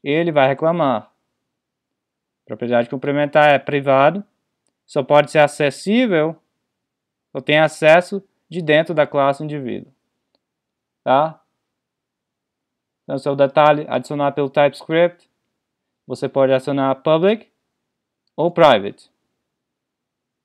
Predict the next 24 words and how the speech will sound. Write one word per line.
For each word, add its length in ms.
Public 460
significa, 840
vai 140
ser 240
o 420
padrão, 480
né? 300
Nesse 220
caso 220
do 40
método, 460
que 140
esse 260
método 320
pode 240
ser 320
chamado 560
lá 180
de 140
fora 460
da 260
classe, 500
linha 180
quatorze. 560